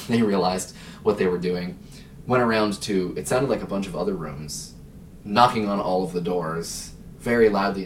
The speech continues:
until they got to the one directly above mine. And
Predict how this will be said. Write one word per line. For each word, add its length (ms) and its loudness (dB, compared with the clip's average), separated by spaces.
until 220 6
they 80 6
got 160 4
to 80 -8
the 60 0
one 440 -2
directly 520 2
above 340 0
mine. 340 -6
And 480 -2